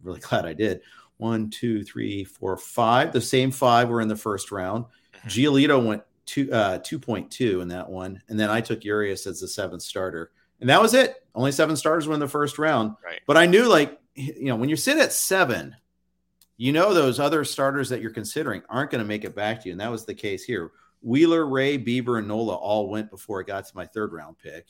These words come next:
Speaker 1: Verlander went at three eleven. Oh, oh. Verlander, Alcantara, three eleven, three twelve, Webb, three thirteen. Those were all, I mean, Webb's not in the same universe as those two, but he hasn't killed
Speaker 2: Mm-hmm.
Speaker 1: you either. But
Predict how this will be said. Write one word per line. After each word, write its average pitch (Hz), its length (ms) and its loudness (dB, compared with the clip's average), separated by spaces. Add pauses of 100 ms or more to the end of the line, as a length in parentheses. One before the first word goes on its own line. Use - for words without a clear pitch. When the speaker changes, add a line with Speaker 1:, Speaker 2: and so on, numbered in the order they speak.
(600)
Speaker 1:
Verlander 127 640 2
went 104 140 -4
at - 100 -14
three 95 200 -6
eleven. 90 380 -6 (140)
Oh, 117 240 -6 (300)
oh. 113 200 -6 (420)
Verlander, 170 480 4
Alcantara, 123 540 0
three 113 360 -4
eleven, 104 340 -6
three 95 260 -6
twelve, 90 400 -6
Webb, 120 340 0
three 117 240 -6
thirteen. 92 600 -8 (360)
Those 160 180 -6
were 127 140 2
all, 92 340 -2
I 127 40 -6
mean, 117 160 -2
Webb's 110 240 -2
not 101 140 -6
in 82 60 -14
the 82 40 -14
same 92 260 -8
universe 92 380 -8
as 87 120 -12
those 87 180 -8
two, 95 160 -10
but 90 120 -6
he 92 60 -2
hasn't 87 280 -8
killed 85 220 -10
Speaker 2:
Mm-hmm. 80 80 -14
Speaker 1:
you 76 80 -10
either. 80 260 -8
But 80 260 -12